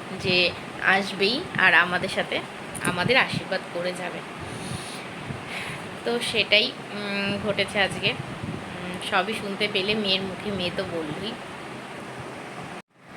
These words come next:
তো চলো, ভিডিওটা দেখতে থাকো, ওদেরকে লাঞ্চ করিয়ে দিই। চলো। আমাদের বাড়িতে তো মা মনসার মন্দির আছে, এর আগে তোমাদের ভিডিওতে শেয়ার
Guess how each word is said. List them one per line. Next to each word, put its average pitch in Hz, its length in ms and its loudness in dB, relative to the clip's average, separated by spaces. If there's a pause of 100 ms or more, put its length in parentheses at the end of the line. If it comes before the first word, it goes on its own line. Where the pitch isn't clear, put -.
(460)
তো 233 80 0 (240)
চলো, 214 340 4 (760)
ভিডিওটা 196 420 2
দেখতে 196 340 -2
থাকো, 208 280 -2 (680)
ওদেরকে 185 360 0
লাঞ্চ 190 320 0 (140)
করিয়ে 190 360 -2
দিই। 202 180 -4 (1400)
চলো। - 240 -6 (760)
আমাদের 226 320 -8
বাড়িতে 196 280 6
তো 226 120 -2 (120)
মা 190 100 8 (100)
মনসার 202 360 2 (120)
মন্দির 175 300 0 (120)
আছে, - 200 -4 (760)
এর 214 80 6 (100)
আগে 196 140 4 (100)
তোমাদের 190 360 2 (260)
ভিডিওতে 190 480 2
শেয়ার 180 300 8